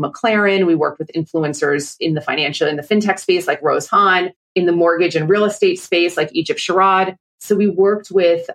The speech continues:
influencers and, and well-known partners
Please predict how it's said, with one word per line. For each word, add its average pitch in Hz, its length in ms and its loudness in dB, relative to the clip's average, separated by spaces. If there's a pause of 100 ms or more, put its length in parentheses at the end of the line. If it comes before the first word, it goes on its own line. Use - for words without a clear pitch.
(100)
influencers 165 920 -2
and, 147 360 -4 (160)
and 160 240 0
well-known 147 600 -2
partners 143 560 -4